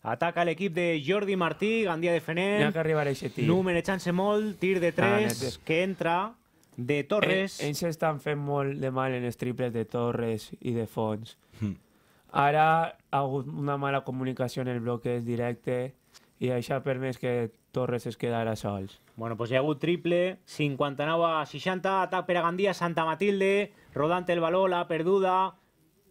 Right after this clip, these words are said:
Speaker 1: Quina llàstima, ixa jugada de
Speaker 2: Serà
Speaker 1: Gandia.
Speaker 2: nostra, serà
Speaker 1: I
Speaker 2: nostra.
Speaker 1: serà nostra. Bueno, pues n'hi haurà possessió per a,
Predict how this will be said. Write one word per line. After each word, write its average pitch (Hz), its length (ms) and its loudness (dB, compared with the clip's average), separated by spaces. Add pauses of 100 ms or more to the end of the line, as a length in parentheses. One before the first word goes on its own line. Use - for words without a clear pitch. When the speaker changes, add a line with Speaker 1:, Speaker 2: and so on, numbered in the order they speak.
(680)
Speaker 1:
Quina 143 240 2
llàstima, 170 560 0
ixa 160 320 -2
jugada 170 480 2
de 151 140 -2
Speaker 2:
Serà 151 80 0
Speaker 1:
Gandia. 139 400 2 (100)
Speaker 2:
nostra, 117 340 -4
serà 120 220 -2
Speaker 1:
I 131 80 -4
Speaker 2:
nostra. 139 220 -2
Speaker 1:
serà 151 100 2
nostra. 131 400 -4 (1600)
Bueno, 147 260 2
pues 135 240 0
n'hi 139 80 -2
haurà 151 200 2
possessió 151 440 -2
per 151 100 2
a, 123 380 0